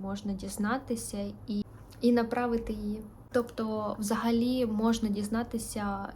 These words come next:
через цей метод, це один із методів, є ще дуже багато різних методів. Можна дізнатися через астрологію, можна дізнатися через, е, карт Таро,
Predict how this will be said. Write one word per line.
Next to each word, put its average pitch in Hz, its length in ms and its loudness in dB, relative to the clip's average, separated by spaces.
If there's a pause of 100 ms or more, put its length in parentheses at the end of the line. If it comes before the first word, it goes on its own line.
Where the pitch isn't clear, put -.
через 214 460 -2
цей 220 320 0
метод, 220 580 2
це 226 240 -2
один 208 440 4
із 202 200 0
методів, 190 440 -6 (140)
є 214 80 -4
ще 208 160 -6
дуже 208 240 -2
багато 202 460 -2 (100)
різних 202 460 0
методів. 190 460 -4
Можна 208 260 0
дізнатися 202 520 -2
через 220 340 -4
астрологію, 226 720 0
можна 208 300 0
дізнатися 202 640 -2
через, 196 640 -4
е, - 1040 -8 (100)
карт 208 340 6
Таро, 214 440 2